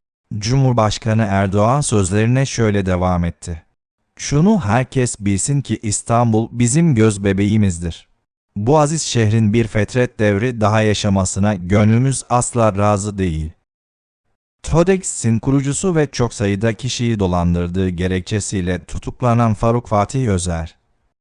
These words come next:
kaldığı Tekirdağ F tipi yüksek güvenlikli kapalı ceza infaz kurumundaki odasında asılı halde ölü bulundu. dem Parti eş genel başkanı Tülay Hatimoğulları,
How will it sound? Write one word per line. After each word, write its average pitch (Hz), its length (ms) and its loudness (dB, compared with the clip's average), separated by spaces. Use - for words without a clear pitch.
kaldığı 208 500 2
Tekirdağ 117 520 0
F 170 160 -2
tipi - 260 -4
yüksek 110 600 -4
güvenlikli 104 720 0
kapalı 113 420 -4
ceza 104 360 0
infaz 113 420 0
kurumundaki 135 720 0
odasında 98 580 0
asılı 120 360 -2
halde 104 360 0
ölü 101 300 0
bulundu. 85 500 -2
dem 180 320 2
Parti 147 460 2
eş 120 260 0
genel 143 380 2
başkanı 104 500 2
Tülay 120 380 2
Hatimoğulları, 101 840 0